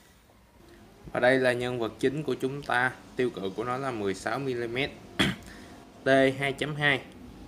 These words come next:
Với lens mà cho quay phim á, thì nó sẽ dùng, à, là tiêu cự, ố, nó dùng khẩu độ là dùng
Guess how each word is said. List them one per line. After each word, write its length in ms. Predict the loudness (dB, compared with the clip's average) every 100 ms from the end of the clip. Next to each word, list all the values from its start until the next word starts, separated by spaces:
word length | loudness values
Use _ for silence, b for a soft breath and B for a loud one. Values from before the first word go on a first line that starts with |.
| -18 -18 -18 -20 -18 -18 -18 -18 -18 -14 B B 2
Với 220 | 8 8
lens 340 | 8 4 4 0
mà 460 | -2 0 0 0 0
cho 100 | 2
quay 160 | 2
phim 280 | 2 4 4
á, 100 | 2 0 -8 -18 -18 -20 -20 -12 -6
thì 120 | -4
nó 120 | -4
sẽ 180 | -2 -2
dùng, 440 | 0 0 0 -2
à, 200 | -2 -2
là 160 | 0 -2
tiêu 200 | -2 -4 -6
cự, 280 | -6 -4 -4 0
ố, 160 | 0
nó 120 | 2 0
dùng 200 | 0 0 -2
khẩu 180 | -2 -2
độ 320 | -4 -2 0
là 220 | 0 0
dùng 160 | -2